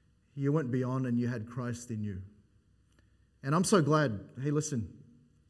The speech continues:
maybe we're not there yet. Maybe you're not there yet. Maybe you're with me. But I wanna, I wanna tell you, I, I pray that we will get there. I pray that, that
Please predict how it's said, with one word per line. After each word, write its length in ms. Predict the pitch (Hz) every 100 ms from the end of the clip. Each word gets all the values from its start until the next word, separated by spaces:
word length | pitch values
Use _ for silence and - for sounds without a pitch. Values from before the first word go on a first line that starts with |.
| _ _ _ _ _ _ _ _ -
maybe 320 | 127 151 170
we're 140 | 151
not 200 | 143 107
there 120 | 123
yet. 180 | 123 101
Maybe 260 | 117 143 139
you're 140 | 135
not 180 | 135 107
there 120 | 117
yet. 140 | 117 95 82
Maybe 280 | 127 135
you're 120 | 135 127
with 280 | 120 127
me. 220 | 120 117 - - - - - - _ _ _ _ _ _ _ _ _ _ _ _ -
But 140 | 147
I 20 |
wanna, 180 | 180 175 120
I 60 | 139
wanna 140 | 170
tell 220 | 143 147 156
you, 240 | 127 117
I, 160 | 117 127 - - -
I 140 | 131
pray 280 | 120 - 151
that 300 | 135 123 -
we 140 | 117 127
will 120 | 113
get 220 | 110 117
there. 160 | - 90 - _ _ _ - - _ _ _ _ _ _ _ _
I 120 | 131 143
pray 280 | 151 170
that, 300 | 156 147 98
that 180 | 135 131